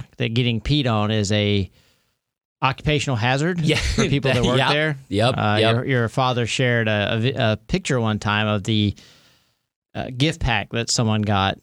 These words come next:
Speaker 2: Oh,
Speaker 1: with a, with a, with a
Speaker 2: yes.
Speaker 1: card that said, "Sorry you got peed on."
Speaker 2: Yeah, I didn't get one either of the times I got peed on, by the way, and, uh, I'm real pissed
Speaker 1: But
Speaker 2: about
Speaker 1: you're
Speaker 2: it.
Speaker 1: in the family, so
Speaker 2: Yes, right,
Speaker 1: you,
Speaker 2: but,
Speaker 1: you
Speaker 2: uh,
Speaker 1: probably
Speaker 2: it's
Speaker 1: weren't even getting paid to be there.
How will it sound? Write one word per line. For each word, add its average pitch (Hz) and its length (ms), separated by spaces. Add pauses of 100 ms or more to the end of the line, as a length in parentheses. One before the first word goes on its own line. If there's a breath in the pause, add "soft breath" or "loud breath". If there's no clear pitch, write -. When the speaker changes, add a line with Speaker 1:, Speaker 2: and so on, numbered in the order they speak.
(140)
Speaker 2:
Oh, 151 200
Speaker 1:
with 123 200
a, - 40
with 135 160
a, 123 260
with 143 100
a 139 40
Speaker 2:
yes. - 80
Speaker 1:
card 131 260
that 123 60
said, 120 400
"Sorry 139 340
you 120 120
got 120 200
peed 135 260
on." 95 280
Speaker 2:
Yeah, 147 240 (180 loud breath)
I 180 140
didn't 247 260
get 165 220
one 113 320
either 123 360
of 101 100
the 101 60
times 92 280
I 95 60
got 87 140
peed 101 220
on, 110 140
by 123 140
the 127 100
way, 127 260 (100)
and, 92 360
uh, 90 120 (100)
I'm 104 140
real 104 160
pissed - 240
Speaker 1:
But 107 100
Speaker 2:
about 208 60
Speaker 1:
you're 180 80
Speaker 2:
it. 147 40
Speaker 1:
in 127 40
the 113 60
family, 110 440
so 147 120
Speaker 2:
Yes, 107 340
right, 104 380
Speaker 1:
you, 113 80
Speaker 2:
but, 101 220
Speaker 1:
you 92 60
Speaker 2:
uh, 98 40
Speaker 1:
probably - 180
Speaker 2:
it's 147 80
Speaker 1:
weren't 139 120
even 139 140
getting 127 200
paid 143 460 (100)
to - 60
be 175 160
there. - 200